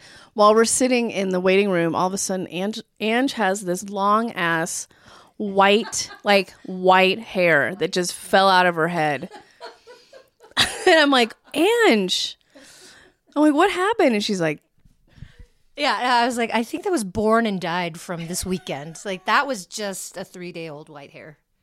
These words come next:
Speaker 2: But that's how much pain and suffering. <laughs>
Speaker 1: And it was long.
Speaker 2: <laughs> And it, and it just dropped, you know, like, in the fall, how leaves just slowly drop. I wasn't even moving. I was sitting there, and all of a sudden, this white hair just fell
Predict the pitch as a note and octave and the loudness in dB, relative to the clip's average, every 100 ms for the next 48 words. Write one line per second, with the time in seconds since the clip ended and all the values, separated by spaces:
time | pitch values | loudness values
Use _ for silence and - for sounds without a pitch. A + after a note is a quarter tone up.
0 | _ _ F3+ F#3 F#3 G#3+ F3+ E3+ _ A3 | _ _ -18 -18 -18 -20 -20 _ _ -20
1 | G3 F#3+ F#3+ A#3 - - _ - G#3 - | -20 -20 -20 -20 -20 -20 _ -20 -16 -12
2 | A#3 - B3 - F#4 _ C#4 C#4+ C4 B3 | -14 -14 -18 -18 -20 _ -2 2 4 4
3 | F#3+ F3+ F#3+ G#3+ A3 F3 E3+ F3+ - - | 4 4 8 8 6 4 -2 -10 -12 -18
4 | - _ _ _ - D4+ D#4+ F#4+ G#4 - | -20 _ _ _ -20 -20 -16 -16 -16 -10
5 | B3+ C4+ C#4 C#4+ D4+ F4 F4 C#4+ A#3 - | -4 -4 -6 -8 -6 -6 -6 -8 -10 -12
6 | B3 A3+ - A3+ G#3+ A3 A#3+ A3+ G#3 G#3 | -12 -12 -10 -6 -6 -8 -12 -14 -14 -14
7 | A3 G#3+ A3+ - - G#3+ G3+ G#3+ G#3+ G#3+ | -14 -14 -14 -14 -12 -10 -8 -8 -8 -8
8 | G#3 A#3 - - - - C#4 D4 E4 F#4 | -6 -8 -10 -20 -8 -6 -2 -2 -2 -6
9 | E4+ A3+ F#3+ A3 F4 C4+ G3 F3+ - - | -8 -8 -8 -6 -6 -6 -8 -10 -10 -12
10 | C#4+ D#4+ A3+ G3 F#3 A#3 A3 A3 G3 - | -10 -8 -8 -8 -10 -12 -12 -14 -14 -14
11 | F#3+ G3 G3 D#3 D#3 - - E3 - | -14 -14 -16 -16 -20 -20 -18 -18 -18